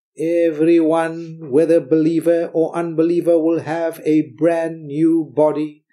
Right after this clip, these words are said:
and a brand new body is fit for trial. He can't bribe his doctor because the doctor's profession will have come to an end.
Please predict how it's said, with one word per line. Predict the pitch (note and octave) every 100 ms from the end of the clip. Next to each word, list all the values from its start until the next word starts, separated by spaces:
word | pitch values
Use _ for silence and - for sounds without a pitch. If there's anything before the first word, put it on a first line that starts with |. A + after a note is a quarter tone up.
| _ _ -
and | D#3
a | D#3
brand | C3+ F3 F#3 F3+
new | E3+ F3+ F3+
body | B2 C#3+ F3 F3 F3+ F3+ -
is | D#3+ E3 D#3+ D#3 - -
fit | - - - G3 - - _ _
for | - F#3 F#3 F3+ F3+ F3 -
trial. | - D3 C3 B2 B2+ B2+ C3 - _ _ _ _ _ _ _ _
He | _ B2+ C3
can't | - F#3 F#3 F#3 D3+ C3
bribe | D#3+ F3+ F3 F3 - -
his | F3+ F3+ -
doctor | G#3 - - - C3+ A#2+
because | D3+ D3+ D#3+ D#3 C#3
the | F3+
doctor's | - F#3 - D3 C3
profession | - E3 - E3+ - D3+
will | C#3+ C#3+
have | D3 D3+
come | - F3+ E3
to | F3+
an | F3+
end. | F3 F#3 D#3+ C#3 B2+